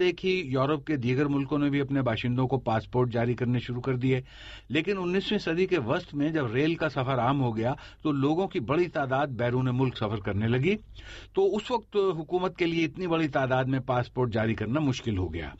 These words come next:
چنانچہ اٹھارہ سو اکسٹھ میں فرانس نے پاسپورٹ کی پابندی ختم کر دی، جس کے بعد دیگر یورپی ملکوں نے بھی یہ پابندی ہٹا دی اور سب ملکوں کو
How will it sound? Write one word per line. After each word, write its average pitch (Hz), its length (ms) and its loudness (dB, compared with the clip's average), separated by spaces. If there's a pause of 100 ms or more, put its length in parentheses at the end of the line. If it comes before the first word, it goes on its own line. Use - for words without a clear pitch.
(500)
چنانچہ 185 300 0
اٹھارہ 165 520 0
سو 202 60 2
اکسٹھ 160 500 -2
میں 135 180 2 (340)
فرانس 156 380 0
نے 151 180 0
پاسپورٹ 135 680 0
کی 135 180 0
پابندی 113 480 0
ختم 113 300 -2
کر 151 140 -2
دی، 139 180 0 (300)
جس 170 160 -2
کے 190 120 0
بعد 180 160 0 (100)
دیگر 160 260 2
یورپی 131 400 0
ملکوں 113 320 0
نے 110 120 4
بھی 165 180 0
یہ 175 40 4
پابندی 104 500 0
ہٹا 113 280 0
دی 214 100 2 (280)
اور 151 140 0
سب 190 260 -2
ملکوں 147 440 0
کو 147 260 0